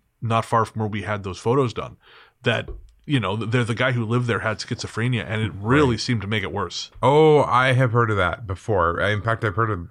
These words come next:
Speaker 2: that, uh, almost thirty years ago now. I've heard about it.
Speaker 1: Really?
Speaker 2: Yeah, yeah. Being in a really haunted place can really aggravate people who already have some, uh, mental illness, and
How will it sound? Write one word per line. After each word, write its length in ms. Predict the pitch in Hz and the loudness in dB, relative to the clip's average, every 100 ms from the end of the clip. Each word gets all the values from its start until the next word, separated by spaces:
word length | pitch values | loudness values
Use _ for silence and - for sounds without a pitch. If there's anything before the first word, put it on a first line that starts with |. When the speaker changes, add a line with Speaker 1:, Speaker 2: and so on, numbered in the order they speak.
| - | -2
Speaker 2:
that, 200 | 98 95 | -2 -2
uh, 100 | - - - | -6 -16 -16
almost 360 | 92 117 104 - | -6 -4 -4 -4
thirty 240 | 95 87 | -2 -2
years 200 | 82 95 | -4 -6
ago 160 | 90 80 | -6 -8
now. 200 | 78 80 | -8 -10
I've 120 | 80 | -12
heard 160 | - 85 | -10 -8
about 240 | 80 82 | -8 -8
it. 140 | 80 - _ _ | -10 -18 _ _
Speaker 1:
Really? 280 | 143 240 95 - - - - | 4 4 0 -14 -18 -16 2
Speaker 2:
Yeah, 460 | 123 123 117 95 85 | 4 4 4 0 0
yeah. 340 | 107 104 92 | 2 2 0
Being 300 | 90 120 113 | 0 0 2
in 80 | 110 | 2
a 360 | 107 101 101 98 | 2 2 0 -2
really 280 | 98 107 | -2 -2
haunted 340 | 85 104 101 85 | 0 0 0 -2
place 260 | 107 98 | -2 -2
can 200 | - 104 | -2 0
really 200 | 98 101 | 2 2
aggravate 480 | 85 98 98 90 127 | 0 -2 -2 -2 -6
people 360 | - 98 92 87 | -8 -4 -2 0
who 120 | 110 | 0
already 260 | 87 87 85 | 0 0 -4
have 140 | 87 | -6
some, 300 | - 92 85 - - - - | -6 -8 -8 -12 -20 -20 -6
uh, 300 | 90 85 87 | -2 0 0
mental 340 | 90 92 - 87 | -2 -6 -6 -6
illness, 520 | 85 107 143 147 - | -2 -2 -4 -6 -8
and 480 | 87 85 82 85 | -6 -6 -8 -10